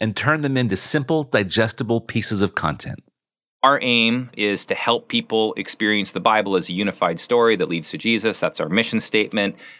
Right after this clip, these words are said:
Speaker 2: We've got values, obviously, inside of that. And we're making things for people that if you wanna read the Bible, and if you don't, that's cool. If you do, though, and you wanna understand it, we just wanna help you do that.
Speaker 1: The Bible Project was founded by two friends,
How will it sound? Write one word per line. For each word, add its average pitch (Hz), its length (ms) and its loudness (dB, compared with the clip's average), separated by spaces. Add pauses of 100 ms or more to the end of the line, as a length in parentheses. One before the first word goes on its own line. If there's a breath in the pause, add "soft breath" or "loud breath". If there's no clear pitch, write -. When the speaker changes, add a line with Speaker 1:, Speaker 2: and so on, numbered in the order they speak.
Speaker 2:
We've 92 180 0
got - 220 0
values, 107 520 4
obviously, 98 800 0
inside 107 440 0
of 101 140 -2
that. 104 320 2 (320 loud breath)
And 139 140 6
we're 156 80 6
making 180 280 2
things 170 160 0
for 156 100 0
people 160 240 0
that 151 260 2 (360)
if 127 200 -6
you 135 140 0
wanna 131 580 0 (140)
read 151 160 0
the 160 60 0
Bible, 156 500 2
and 143 100 2
if 156 160 -2
you 170 60 0
don't, 175 260 0
that's - 200 -6
cool. 160 400 0 (100)
If 143 180 0
you 151 140 4
do, 147 300 4
though, 120 320 6
and 117 120 2
you 123 120 2
wanna 143 180 4
understand 135 580 0
it, 107 140 2
we 123 100 2
just 131 160 0
wanna 123 140 2
help 123 240 0
you 107 100 2
do 110 140 2
that. 80 240 -2 (240)
Speaker 1:
The 131 140 4
Bible 185 360 2
Project 110 460 -2
was 113 140 -4
founded 117 420 0
by 87 120 -2
two - 280 -2
friends, 78 480 -6